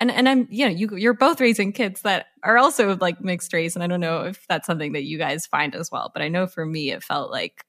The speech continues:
really, it was, like, genuinely really hard and confusing. And, like, but then, but then it's like, it all connects, right? Because then it also just, like, makes you, I, I definitely contri-, like, attribute my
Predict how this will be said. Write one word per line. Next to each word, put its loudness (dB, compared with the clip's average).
really, 4
it 2
was, 2
like, 0
genuinely 0
really -2
hard -4
and -6
confusing. -6
And, -4
like, -10
but 0
then, 4
but 2
then 4
it's -4
like, 0
it -2
all 6
connects, -2
right? 0
Because -6
then 2
it 0
also 0
just, -6
like, -4
makes -4
you, -4
I, -6
I 4
definitely -2
contri-, -8
like, -2
attribute -2
my -2